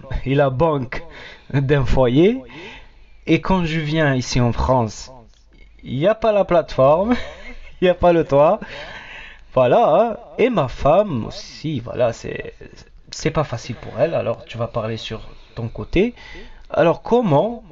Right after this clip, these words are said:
réussir entre ce que j'étais élevé et sur la religion, qu'est-ce, quelque, ce qu'elle, voilà,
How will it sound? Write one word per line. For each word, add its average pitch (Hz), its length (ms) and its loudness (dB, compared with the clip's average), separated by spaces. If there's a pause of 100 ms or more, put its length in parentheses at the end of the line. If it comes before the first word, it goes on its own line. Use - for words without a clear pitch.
(380)
réussir 151 960 -4 (680)
entre - 400 -6
ce - 240 -12
que 127 220 -6
j'étais 117 420 -8
élevé 139 480 -6
et 135 40 -4
sur 160 300 -2
la 151 120 4
religion, 131 480 -2
qu'est-ce, - 260 -4 (680)
quelque, - 460 -4
ce - 160 -10
qu'elle, 131 960 -4 (120)
voilà, 101 460 -4